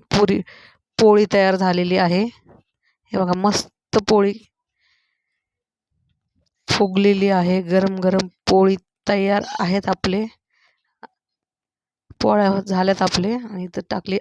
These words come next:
आमटी, मस्त तर्रीदार आमटी आहे. आपली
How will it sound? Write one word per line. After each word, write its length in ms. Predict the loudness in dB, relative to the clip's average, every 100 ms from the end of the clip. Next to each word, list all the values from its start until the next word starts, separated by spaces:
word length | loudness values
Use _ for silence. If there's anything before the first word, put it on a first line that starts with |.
| -2
आमटी, 460 | -2 -2 -2 -2 0 -2 -8 -20 _ _ _ _ _ -6
मस्त 400 | -2 0 0 -2 -2 _ 2
तर्रीदार 1600 | 2 4 4 4 2 -2 -14 _ _ _ _ _ -4 0 2 2
आमटी 420 | 0 -2 -4 -2
आहे. 360 | -2 -2 -2 -4 -8 _ _ _ _ _ _ _ _ _ _ _ _ _ _ _ _ _ _ _ _ _ _ _ _ _ -10
आपली 280 | -8 -6